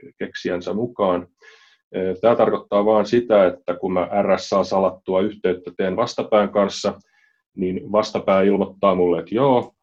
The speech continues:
homma onnistui, sain purettua, tai se voi ilmoittaa, että ei, nyt tässä meni jotain pieleen. Ja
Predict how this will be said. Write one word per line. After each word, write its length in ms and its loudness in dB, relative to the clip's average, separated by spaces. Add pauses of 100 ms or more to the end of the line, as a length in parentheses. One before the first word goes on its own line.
(120)
homma 280 0
onnistui, 460 -2
sain 180 -4
purettua, 680 -2 (180)
tai 280 2
se 100 -6
voi 160 2
ilmoittaa, 380 -2
että 160 -4
ei, 180 6
nyt 160 -6
tässä 220 -8
meni 120 -2
jotain 340 -4
pieleen. 600 2 (680)
Ja 420 0